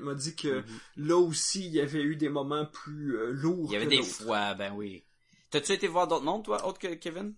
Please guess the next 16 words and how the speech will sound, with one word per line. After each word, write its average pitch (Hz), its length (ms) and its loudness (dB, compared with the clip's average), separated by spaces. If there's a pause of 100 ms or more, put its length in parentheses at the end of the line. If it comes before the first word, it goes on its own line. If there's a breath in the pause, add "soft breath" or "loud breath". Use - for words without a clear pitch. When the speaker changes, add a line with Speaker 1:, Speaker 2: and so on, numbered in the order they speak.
(120)
Speaker 1:
Euh, 175 360 10
non, 233 300 6
juste, 202 460 -4
euh, 185 200 0
Kevin 180 260 -2
Conroy, 170 300 2 (120)
euh, 135 160 -2
ben, 135 380 0
et 143 140 -2
William, 139 380 -4
mais 143 80 -6
ça, 139 140 -6
c'est, 131 140 -14
on 127 140 -10
en 120 100 -8
parlera. 123 340 -8